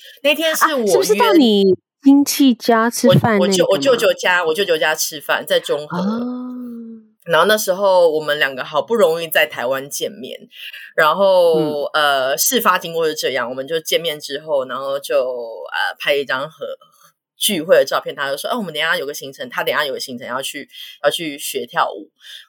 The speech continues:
Speaker 1: 我就说：“学跳舞？”诶，他本来就是一个多才多艺的人嘛，就是艺术系-，系-系-，系列的人。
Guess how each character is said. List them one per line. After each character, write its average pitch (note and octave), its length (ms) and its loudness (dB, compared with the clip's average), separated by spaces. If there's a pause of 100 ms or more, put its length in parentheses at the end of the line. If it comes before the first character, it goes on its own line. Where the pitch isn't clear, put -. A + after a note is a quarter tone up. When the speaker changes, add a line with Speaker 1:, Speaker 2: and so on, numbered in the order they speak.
Speaker 1:
我 F3+ 80 2
就 A3+ 60 0
说 D4 180 -4
：“学 A#3+ 160 -2
跳 C#4+ 240 -4
舞？” F#3 100 -4
诶， C4 220 -2
他 - 120 -8
本 E3+ 140 -2
来 D3 100 -2
就 F3 80 -4
是 F#3+ 120 -10
一 F#3 40 -10
个 D#3+ 80 -2
多 E3+ 140 -4
才 D3 160 -6
多 C3+ 160 -6
艺 D3+ 100 -8
的 - 120 -16
人 A2 140 -12
嘛， B2 120 -10
就 C#3+ 60 -16
是 F3 120 -14
艺 G3+ 140 -4
术 D#3+ 200 -8
系-， D#3 320 -8
系- D#3+ 280 -6
系-， - 320 -6
系 E3+ 220 -8
列 D3+ 180 -4
的 - 100 -8
人。 - 120 -10